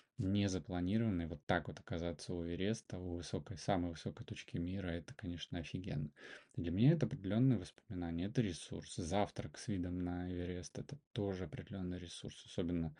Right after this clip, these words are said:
с учетом того, что он оказался вкусным, и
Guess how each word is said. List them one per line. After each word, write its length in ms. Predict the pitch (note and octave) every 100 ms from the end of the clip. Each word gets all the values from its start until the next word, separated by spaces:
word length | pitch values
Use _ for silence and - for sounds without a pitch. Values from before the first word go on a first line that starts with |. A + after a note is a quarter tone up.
| - - -
с 80 | -
учетом 280 | - E2+ D#2
того, 160 | E2+
что 160 | - E2
он 80 | E2
оказался 460 | F2 E2+ D#2+ -
вкусным, 720 | D#2 - A2 A#2 - E2+ E2 F2
и 420 | F2 D#2+ D#2+